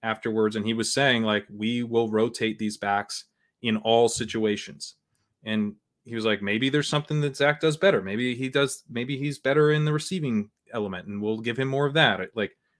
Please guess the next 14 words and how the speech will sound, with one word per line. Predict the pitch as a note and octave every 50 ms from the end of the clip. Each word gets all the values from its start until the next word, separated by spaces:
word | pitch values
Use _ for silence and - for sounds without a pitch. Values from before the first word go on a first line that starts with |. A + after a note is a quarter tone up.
| _
like, | A#2 A2
he, | D3 C#3 C3+ B2+ - _ _ _ _ _
I'm | - A2+ G#2+
paraphrasing, | C#3 D3 C#3 - - G2 F#2 F#2+
but | F#2+ - -
he, | A2 B2
like, | B2 A2 G2 A2+
actually | A2+ A2+ - - F#2+
said | - - B2+ A#2+ G2
that. | F#2 E2+ F2 - _ _ _ _ _ _ _ _ _ -
And | B2+ B2 A#2 A2+ A2 G#2+ G#2 - - _ _ _ _ _ _ _ _ _ _ _ _ _
so | - - - D#3 D3 C#3 C3+ C3+ - - _ _ _ _ -
that, | A#2+ A2 C3+ F#3 A3+ A3 G#3
like, | G3+ F#3 E3+ D3+ - -